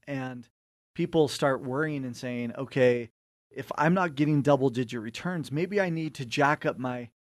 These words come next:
my risk profile," which with the volatility in the market, that can create its own issues because they wanna try to keep up with inflation. Because, you know, you think about, Ryan, people, inflation was at nine point one percent last year as a high, and it started coming down.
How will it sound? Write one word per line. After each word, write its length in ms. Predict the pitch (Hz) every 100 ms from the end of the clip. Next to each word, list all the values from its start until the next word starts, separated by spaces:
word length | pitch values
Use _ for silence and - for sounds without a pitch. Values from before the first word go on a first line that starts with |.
| _ -
my 120 | 127
risk 420 | 117 117 180 - -
profile," 720 | 127 113 - 107 107 107 110 _ _ _ _ _ -
which 380 | 131 123 - - _
with 220 | 135 131
the 80 | -
volatility 560 | 120 127 127 - 131 123
in 80 | 113
the 60 |
market, 380 | 110 147 - 131
that 160 | 127 -
can 100 | 139
create 260 | - 127
its 140 | 113 -
own 180 | 147 156 _ _ 135
issues 420 | 120 - 117 113
because 280 | 123 139 127
they 80 |
wanna 320 | 131 156 220 202
try 220 | - 127
to 80 | 117
keep 260 | 127 -
up 160 | 101 -
with 160 | 110
inflation. 500 | 107 - 101 - 120
Because, 320 | 110 113 135 - _ _ _ _ -
you 60 |
know, 60 | 143
you 140 | 135
think 260 | 127 180 185
about, 300 | 143 131 120
Ryan, 500 | 127 127 127 123 113 _ _ _ _ _ _ _ _
people, 540 | - 160 147 135 123 - _ _ _ _
inflation 640 | 156 143 - 165 160 156 143
was 200 | 131 113
at 100 | 120
nine 240 | 135 139
point 220 | - 127
one 200 | 117 127
percent 400 | 123 120 - 143
last 320 | 104 104 - 123
year 400 | 117 117 113 -
as 200 | 135 117
a 60 |
high, 280 | 107 143 131
and 140 | 127 113
it 80 |
started 360 | - 131 120 113
coming 300 | - 127 117
down. 440 | 120 127 120 117